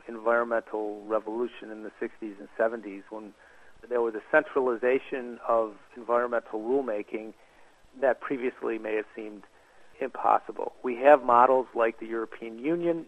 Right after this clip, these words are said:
and the, the downside of Europe is that Europeans still have very big footprints as well. There, there may be half of, of footprints, ecological footprints in North America, but they're still quite large,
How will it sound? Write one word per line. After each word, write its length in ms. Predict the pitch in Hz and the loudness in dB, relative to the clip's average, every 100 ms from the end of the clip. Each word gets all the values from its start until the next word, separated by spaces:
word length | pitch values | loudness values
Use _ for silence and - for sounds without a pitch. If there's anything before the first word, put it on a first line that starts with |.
| - 117 | -12 -12
and 220 | 117 117 - - | -12 -16 -20 -10
the, 100 | 123 - - | -10 -10 -14
the 80 | 120 | 2
downside 500 | 147 175 202 - 165 | 10 10 10 8 4
of 140 | 135 120 | 4 2
Europe 340 | 139 135 117 | 6 6 4
is 120 | 110 104 | -2 0
that 260 | 104 - - - - _ _ - | 0 -2 -8 -20 -20 _ _ -4
Europeans 480 | 131 139 127 117 104 - | 4 4 4 -4 -6 -4
still 220 | 131 123 | 0 2
have 320 | 113 107 104 - - | 2 2 -2 -8 2
very 220 | 120 117 - | 4 2 0
big 180 | 113 - | -4 -2
footprints 480 | 117 - 104 104 - - | -4 -4 -6 -8 -8 -6
as 200 | 104 104 | -4 -6
well. 280 | 101 110 95 | -2 0 0
There, 180 | 101 104 - - | 0 -4 -8 -12
there 100 | 113 | -6
may 140 | 117 | -6
be 100 | 113 | -6
half 320 | - 131 135 - - - _ - | 6 12 12 10 -12 -20 _ -14
of, 80 | 110 110 | -10 -2
of 220 | 113 104 - - - - - | -2 -2 -14 -20 -20 -20 -10
footprints, 440 | 127 - 113 107 - 110 117 | -8 -6 -8 -8 -8 -10 -8
ecological 480 | 117 - 120 113 - - | -12 0 2 2 -2 -4
footprints 360 | 127 113 110 - - - - _ - _ | -2 -2 -8 -12 -20 -20 -20 _ -20 _
in 80 | 117 | -4
North 220 | 120 120 | -2 -2
America, 460 | 113 120 127 117 107 | 2 8 8 8 2
but 180 | 107 - | 0 -2
they're 140 | 110 - | -8 -4
still 140 | 113 | -6
quite 260 | - 104 98 | 0 -2 2
large, 320 | 117 110 | 4 4